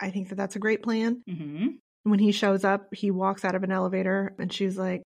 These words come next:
Speaker 1: "Hot damn, he's the real deal." He looks like his pictures, which doesn't really say much for the rest of her a thousand matches, but nonetheless.
Speaker 2: I'm guessing about twenty percent look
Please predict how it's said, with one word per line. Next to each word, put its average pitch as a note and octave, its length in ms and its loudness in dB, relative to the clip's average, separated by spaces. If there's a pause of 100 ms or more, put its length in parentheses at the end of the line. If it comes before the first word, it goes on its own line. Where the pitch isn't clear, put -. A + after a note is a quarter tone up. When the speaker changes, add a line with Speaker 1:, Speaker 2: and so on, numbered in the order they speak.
(180)
Speaker 1:
"Hot G3 240 -6
damn, G#3 340 -2
he's G#3 240 -4
the G3+ 100 -4
real G3 220 0
deal." F#3+ 460 0
He G3 80 -2
looks F#3+ 200 -2
like G3 120 0
his F#3+ 120 -8
pictures, A#3+ 460 -4
which - 320 -8 (220)
doesn't G#3+ 180 2
really G#3 200 0
say G3+ 420 -2 (200)
much G#3 280 -4
for - 140 -6
the G3 100 0
rest G#3+ 240 -2
of F#3+ 100 -4
her - 260 -4 (200)
a A3 40 -4
thousand G3 380 0
matches, F#3+ 500 -2
but G3 300 -2 (160)
nonetheless. A#3 580 0
Speaker 2:
I'm A#3 120 0
guessing G#3 320 0
about E3 420 -2 (140)
twenty F#3 340 -10
percent D#3 420 -12
look B2 140 -12